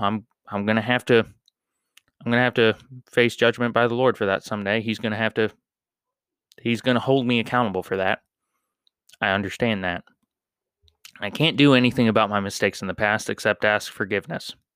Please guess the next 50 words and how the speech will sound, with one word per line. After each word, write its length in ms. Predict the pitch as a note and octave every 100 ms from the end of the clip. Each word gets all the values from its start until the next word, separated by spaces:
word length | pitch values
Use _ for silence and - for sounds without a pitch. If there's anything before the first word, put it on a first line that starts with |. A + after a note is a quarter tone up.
| _ _ _ _ _ _ _ _ _ _
But 120 | - G#2+
I 80 |
can 160 | B2 B2
try 220 | - D3+
and 180 | E3 C3+
make 180 | C3 -
things 360 | - C3+ A#2
right 260 | A#2+ B2 B2+
and 140 | - A2
do 140 | A#2
the 160 | A2+ A#2+
opposite 500 | - A#2+ - - B2
of 100 | A2
what 160 | A2 A2
I 80 | A2
did 160 | A2+
in 60 | G#2
the 80 | G2+
past 520 | - A2+ A#2 - - _ _ -
now. 420 | F#2+ F2+ E2+ E2 - _ _ _ _ _ _ _ _ _ _ _ _ _
I 60 | B2
can 100 | A2+
try 220 | - C3
and 100 | B2+
witness 240 | B2+ C3 -
to 100 | A#2+
as 100 | A2
many 180 | A#2 A#2+
people 280 | A#2+ A2+
as 80 | G#2+
I 80 | G#2
possibly 400 | G#2+ G#2 - G#2+
can. 260 | - A2 G2
I 80 |
can 140 | G2+ A2+
pass 260 | B2+ A#2+
out 160 | B2 A#2+
gospel 380 | B2+ A#2+ - A#2
tracts, 360 | C#3 A#2+ -
leave 140 | B2+ B2+
gospel 380 | A#2 A2 - A#2
tracts 320 | A#2+ G#2+ -
wherever 260 | A#2 A2+
I 120 | A2 G#2+
can, 320 | A#2+ A2+ G#2
get 220 | G2+ C3
the 80 | B2
gospel 380 | A#2+ B2 - A#2
out 220 | G#2+ -
somehow. 640 | - B2+ A2+ - F#2 F2+